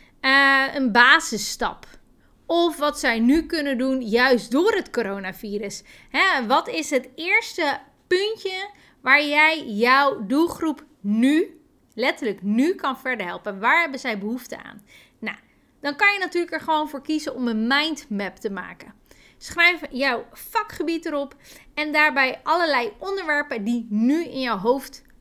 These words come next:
komen. Hè, wellicht ben jij dit nu aan het luisteren en dat je denkt, "Ik wil pen en papier pakken." Dan zou ik zeggen, doe dat vooral, want jij kan hieruit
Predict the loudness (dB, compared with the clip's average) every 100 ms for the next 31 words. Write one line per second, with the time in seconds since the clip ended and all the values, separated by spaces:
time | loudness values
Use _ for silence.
0 | _ -16 4 6 6 2 -12 -10 0 0
1 | 2 0 -2 -4 -12 -16 -4 0 0 0
2 | -2 -2 -4 -6 -12 -20 -10 -8 -4 2
3 | 4 4 -2 -8 -8 -10 -6 -6 -8 -12
4 | -20 -16 -2 -2 0 0 -2 -4 -2 0
5 | 0 -4 -6 -4 -6 -4 -6 -6 -12 -14
6 | -16 -10 -4 -4 -2 -4 -4 -6 0 4
7 | 4 2 -2 0 0 0 -4 -10 -20 _
8 | 0 0 -2 -10 -4 -2 0 -2 -4 -2
9 | 0 0 0 -2 -2 -8